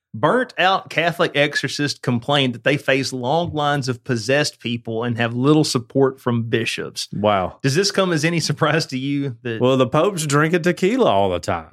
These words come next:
Speaker 1: <laughs>
Speaker 2: You know?
Speaker 1: Yeah.
Speaker 2: He's got, not got time to worry about exorcisms.
Speaker 1: A survey from a Vatican-approved religious university in Rome found that Catholic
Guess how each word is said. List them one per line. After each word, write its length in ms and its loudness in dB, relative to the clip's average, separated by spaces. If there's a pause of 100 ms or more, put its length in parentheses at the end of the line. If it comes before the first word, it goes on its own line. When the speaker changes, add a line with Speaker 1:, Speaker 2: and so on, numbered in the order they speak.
(100)
Speaker 1:
<laughs> 640 -4
Speaker 2:
You 160 2
know? 320 2 (160)
Speaker 1:
Yeah. 140 0
Speaker 2:
He's 160 0
got, 280 -2
not 340 0
got 220 0
time 260 0
to 80 4
worry 240 4
about 300 2
exorcisms. 920 -2 (520)
Speaker 1:
A 60 4
survey 540 -2
from 180 0
a 120 0
Vatican-approved 880 -2
religious 420 -2
university 600 -4
in 160 -4
Rome 340 -2
found 280 0
that 160 -8
Catholic 580 -2